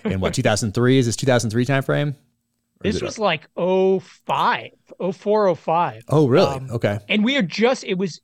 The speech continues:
Speaker 2: kind of,
Speaker 1: That's
Speaker 2: like, right at the transition. So, like, I remember we did do some iads with, uh, night vision. And I, I think I, I mean, 'cause I'm, like, right, like, one of the only new guys in the platoon, e-, even as a J O, I had, like, a,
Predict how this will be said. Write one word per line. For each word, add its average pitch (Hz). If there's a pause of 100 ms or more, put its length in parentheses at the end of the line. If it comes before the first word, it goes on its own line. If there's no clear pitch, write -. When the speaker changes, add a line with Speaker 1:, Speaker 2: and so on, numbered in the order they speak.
Speaker 2:
kind 254
of, 202
Speaker 1:
That's 190
Speaker 2:
like, 147
right 202
at 214
the 180
transition. 175
So, 190
like, 165
I 190
remember 220
we 185
did 202
do 226
some 185
iads 175
with, 156 (340)
uh, 139
night 151
vision. 220 (180)
And 170 (320)
I, 202 (140)
I 196
think 214
I, 180
I -
mean, 156
'cause 160
I'm, 151
like, 147 (280)
right, 170
like, 156
one 160
of 175
the 170
only 165
new 160
guys 160
in 151
the 147
platoon, 160
e-, - (100)
even 170
as 156
a 139
J 143
O, 143
I 139
had, 143
like, 139
a, 147